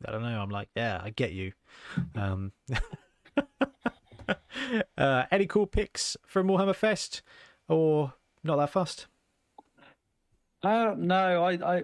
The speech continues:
Speaker 2: I, I heard it was fine. Um, that's usually the consensus I had of the event as a whole. Um, I heard there were some issues with queuing. Seems to be the biggest complaint. Long queues to get into things, um, but the things that were there were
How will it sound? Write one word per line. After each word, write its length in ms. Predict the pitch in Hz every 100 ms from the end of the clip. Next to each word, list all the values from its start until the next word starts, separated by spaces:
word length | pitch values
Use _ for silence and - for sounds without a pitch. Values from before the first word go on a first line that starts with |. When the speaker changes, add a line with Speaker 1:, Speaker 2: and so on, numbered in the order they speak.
| -
Speaker 2:
I, 300 | 156 165 147
I 80 | 143
heard 240 | 139 143 131
it 80 |
was 120 | - -
fine. 360 | 120 117 117 - _ - - -
Um, 120 | 104
that's 260 | 104 113
usually 320 | 104 101 101 101
the 140 | 101
consensus 560 | 104 104 101 95 - 101
I 100 | 98
had 200 | 101 101
of 140 | 101
the 160 | - 101
event 240 | 101 101
as 100 | 104
a 80 | 104
whole. 300 | 110 113 110 - -
Um, 320 | 101 101 98
I 80 | 107
heard 200 | 110 107
there 100 | 104
were 100 | 101
some 180 | - 113
issues 220 | 110 113 110
with 100 | -
queuing. 320 | - 135 135 - _ _ _ -
Seems 120 | 117
to 40 |
be 80 | -
the 120 | 117
biggest 240 | 113 120 -
complaint. 340 | 131 143 135 - - - _ _ -
Long 220 | 117 117
queues 300 | - 117 113
to 60 | -
get 140 | 113
into 160 | 110 117
things, 480 | 113 110 110 - - - 113
um, 420 | 101 98 98 101 _
but 240 | 107 98 -
the 60 |
things 260 | 107 101 95
that 120 | 98
were 180 | 92 90
there 240 | 90 90 85
were 220 | 92